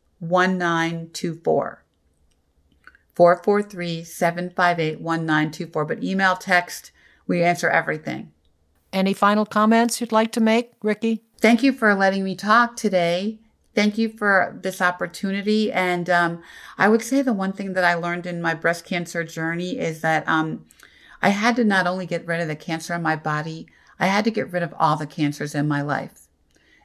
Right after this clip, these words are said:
Speaker 1: And if people aren't bringing you joy every day, they need to go. They're cancers in your life. I had to learn that my peace is non-negotiable, and so is yours. Don't wait till you have a devastating illness to learn that.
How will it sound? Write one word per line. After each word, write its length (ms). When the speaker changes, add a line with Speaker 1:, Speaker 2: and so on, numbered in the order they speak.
Speaker 1:
And 160
if 180
people 460
aren't 240
bringing 320
you 140
joy 420
every 300
day, 480
they 140
need 200
to 100
go. 300
They're 120
cancers 480
in 120
your 140
life. 280
I 140
had 180
to 100
learn 400
that 180
my 260
peace 480
is 220
non-negotiable, 1000
and 160
so 280
is 160
yours. 400
Don't 220
wait 180
till 140
you 80
have 200
a 40
devastating 640
illness 420
to 120
learn 300
that. 260